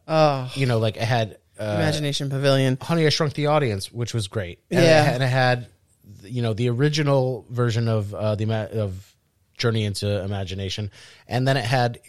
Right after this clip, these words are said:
Speaker 2: the, the original Image Works, which was, like, the world's best children's museum.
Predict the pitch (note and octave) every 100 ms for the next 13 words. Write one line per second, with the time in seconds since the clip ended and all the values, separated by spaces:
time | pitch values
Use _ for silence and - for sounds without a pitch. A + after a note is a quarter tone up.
0 | - A#2+ A#2 G#2 A2+ A#2 B2 A2+ A2+ F#3
1 | A3+ A#2 A2+ G2+ - - - - _ -
2 | C3 C#3+ B2 C3 A#2 - - _ - B2
3 | B2+ C3+ A2+ E2 A2 A#2 - - C3 B2
4 | A2+ G#2 F#2+ G2 E2+ F2 D2+